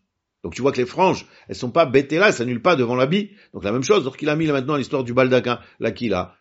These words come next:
Alors là aussi, les franges en question, elles viennent pas s'annuler devant l'habit.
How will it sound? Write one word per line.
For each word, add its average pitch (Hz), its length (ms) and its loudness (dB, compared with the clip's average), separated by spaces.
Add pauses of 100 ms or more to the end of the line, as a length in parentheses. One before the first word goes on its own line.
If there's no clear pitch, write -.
Alors 101 220 0
là 117 60 4
aussi, 123 240 0
les 113 100 0
franges 175 320 0
en 127 80 0
question, 107 400 -6 (160)
elles 110 120 -6
viennent 113 180 -4
pas 151 140 0
s'annuler 202 360 4
devant 117 160 0
l'habit. 151 480 2